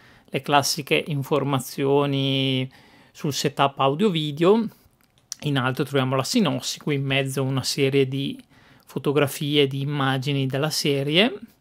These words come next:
e poi qui in basso il setup audio. Possiamo trovare l'audio italiano e l'audio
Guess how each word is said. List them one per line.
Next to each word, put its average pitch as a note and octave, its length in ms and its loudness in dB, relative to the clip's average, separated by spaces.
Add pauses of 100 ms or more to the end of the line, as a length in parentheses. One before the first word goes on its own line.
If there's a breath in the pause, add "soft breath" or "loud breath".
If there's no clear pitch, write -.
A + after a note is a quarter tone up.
(140)
e G3+ 100 -2
poi C#3 200 0
qui E3 120 -2
in D#3 100 -2
basso - 380 -2
il C#3+ 80 2
setup - 460 -2
audio. C#3 520 -2 (1500 loud breath)
Possiamo C#3+ 380 -4
trovare C3+ 720 2 (160)
l'audio C#3 360 2
italiano D3 520 0
e C#3+ 40 -4
l'audio B2+ 460 -4